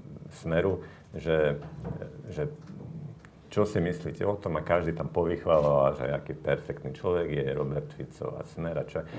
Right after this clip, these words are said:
A teraz sa opýtali, že, e, a čo dá, prečo, že konkrétne nám povedzte, čo dobrého urobil.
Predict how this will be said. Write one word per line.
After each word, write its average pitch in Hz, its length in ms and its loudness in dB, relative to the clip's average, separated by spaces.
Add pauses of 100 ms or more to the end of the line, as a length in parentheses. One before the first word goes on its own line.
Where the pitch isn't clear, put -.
(140)
A - 120 -10
teraz 90 280 4
sa 95 80 0
opýtali, 82 480 2
že, 73 160 2 (400)
e, 76 400 2 (400)
a - 80 0
čo 110 160 4
dá, 104 240 8 (320)
prečo, 139 320 8
že 90 160 2
konkrétne 123 640 6
nám 95 160 2
povedzte, 107 480 4
čo 147 160 8
dobrého 90 400 10
urobil. 69 640 4